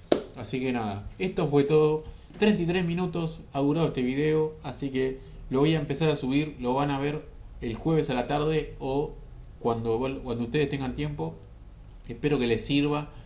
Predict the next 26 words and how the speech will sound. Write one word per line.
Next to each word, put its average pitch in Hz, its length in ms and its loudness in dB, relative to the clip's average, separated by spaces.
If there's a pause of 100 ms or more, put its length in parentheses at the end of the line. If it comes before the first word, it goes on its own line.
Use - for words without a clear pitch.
(200)
Coméntenme 156 680 2
acá 143 420 -4
a 107 100 -4
quién 131 200 -4
van 127 120 -2
a 117 140 -4
poner 135 400 -2 (640)
según 120 420 -4
lo 123 120 -2
que 113 100 0
vieron 131 280 0
acá 123 220 -2
en 127 100 0
el - 20 0
video. 143 500 0 (580)
Y 156 120 -6
nada, 120 240 -2
yo 139 240 -2
feliz 139 380 0
de 135 80 0
seguir 135 280 -2
haciendo 135 240 -4
este 120 160 -4
contenido 123 460 -2
para 120 120 2
ustedes. 143 560 0